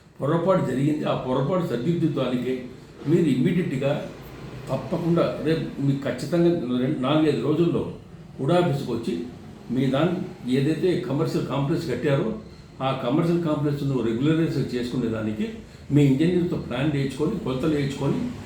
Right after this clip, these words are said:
ఇమ్మీడియట్‌గా కూడా ఆఫీస్కి వచ్చి మీరు అప్-, అప్రూవల్ పెట్టి మీరు రెగ్యులరైజేషన్ చేసుకోవచ్చని నేను విజ్ఞప్తి చేస్తున్నా. మీరు అట్లా చేసుకోకుండా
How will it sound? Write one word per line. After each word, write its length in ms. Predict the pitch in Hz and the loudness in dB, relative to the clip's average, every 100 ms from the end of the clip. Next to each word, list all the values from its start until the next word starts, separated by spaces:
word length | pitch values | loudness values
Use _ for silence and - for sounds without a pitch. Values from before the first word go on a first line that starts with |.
| - - | -10 0
ఇమ్మీడియట్‌గా 520 | 147 170 156 135 190 | 4 6 6 2 -2
కూడా 220 | - 147 | -2 0
ఆఫీస్కి 360 | 160 143 127 123 | 2 0 -2 -4
వచ్చి 260 | 113 226 254 - - - - - | -4 -4 -6 -6 -10 -14 -12 -2
మీరు 420 | 123 175 214 139 120 - - - - | 4 6 6 4 2 -2 -8 -10 -8
అప్-, 260 | 120 - - - 131 | -6 -6 -10 -8 -4
అప్రూవల్ 460 | - 185 190 160 120 | -2 0 2 2 2
పెట్టి 280 | 143 143 220 294 - - - - | 0 0 0 -2 -4 -12 -18 -4
మీరు 160 | 156 190 | 2 4
రెగ్యులరైజేషన్ 560 | 135 135 180 185 165 - | 4 4 4 4 2 0
చేసుకోవచ్చని 580 | 156 139 151 139 151 196 | -2 0 0 -2 -2 0
నేను 140 | 156 120 | 0 -2
విజ్ఞప్తి 380 | 117 165 165 | -2 -4 -2
చేస్తున్నా. 380 | 127 127 - 107 - - - - 120 | -2 -2 -2 -4 -6 -12 -16 -10 2
మీరు 180 | 151 170 | 4 4
అట్లా 200 | - 147 | 2 -2
చేసుకోకుండా 640 | - 175 180 190 185 170 | 0 2 4 2 2 2